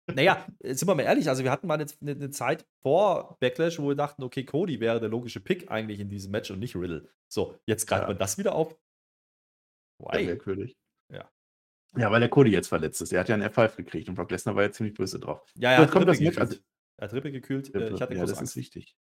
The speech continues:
Speaker 1: Ja.
Speaker 2: Ja, ja. Ja, jetzt kommt das Match, also es ist wirklich, also das, das hat's in dieser Show nicht mehr gebraucht. Xavier Woods gegen Dominic Mysterio. Äh,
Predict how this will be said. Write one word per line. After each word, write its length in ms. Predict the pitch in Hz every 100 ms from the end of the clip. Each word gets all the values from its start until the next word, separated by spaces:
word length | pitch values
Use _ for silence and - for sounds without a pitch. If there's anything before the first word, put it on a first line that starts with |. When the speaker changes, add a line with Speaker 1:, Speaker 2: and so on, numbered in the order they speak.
| _ -
Speaker 1:
Ja. 180 | - - -
Speaker 2:
Ja, 260 | 78 101 120
ja. 260 | 90 85 - _ _ _ _ -
Ja, 60 | 104
jetzt 160 | 117
kommt 160 | 135 131
das 140 | 123
Match, 220 | 123 135
also 220 | - 107 113
es 120 | 110
ist 120 | 113
wirklich, 240 | 127 120 95
also 140 | 113
das, 180 | 135 131
das 180 | 139 151
hat's 220 | 175 -
in 120 | 135
dieser 180 | 151 165
Show 220 | - 170
nicht 180 | 151 143
mehr 120 | 139
gebraucht. 420 | 131 113 98 135 117
Xavier 400 | - 135 139 135
Woods 200 | - -
gegen 220 | - 143
Dominic 480 | 147 165 131 135 -
Mysterio. 720 | 135 - - 160 139 131 135 185 - -
Äh, 220 | 139 123